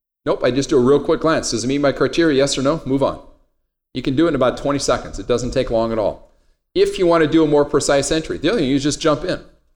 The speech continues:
Just jump in the pool. Hold your nose first, and do not dive in head first, and just jump in.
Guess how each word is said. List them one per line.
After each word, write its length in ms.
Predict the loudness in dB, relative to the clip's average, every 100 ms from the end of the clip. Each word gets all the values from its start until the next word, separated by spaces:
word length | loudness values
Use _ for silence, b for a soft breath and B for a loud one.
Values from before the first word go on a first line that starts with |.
| _ _ _
Just 100 | -4
jump 160 | -2 0
in 60 |
the 80 | -2
pool. 400 | 0 0 -2 -14 -20 _ _ _ -2
Hold 180 | 0
your 60 | 2
nose 220 | 2 0
first, 440 | 2 0 0 -8 -18 _ _ _ _ _ _ -12
and 80 | -2
do 120 | 0
not 200 | 0 0
dive 240 | 0 2
in 100 | 0
head 180 | 0 -2
first, 380 | -2 -6 -8 -18 _ _
and 100 | -8
just 220 | -4 -4
jump 240 | -2 -2 -2
in. 160 | -6